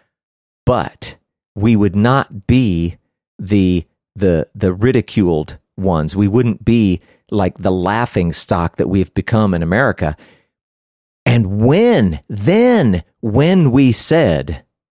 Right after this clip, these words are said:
anything about Jesus or talking about God or, ha-, you know, their need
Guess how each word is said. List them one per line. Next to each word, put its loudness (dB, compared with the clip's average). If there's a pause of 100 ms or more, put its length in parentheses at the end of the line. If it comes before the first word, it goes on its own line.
(480)
anything 2
about -2
Jesus -2
or 0
talking -2
about -4
God -2
or, -2
ha-, -6
you -2
know, 0
their 0
need 2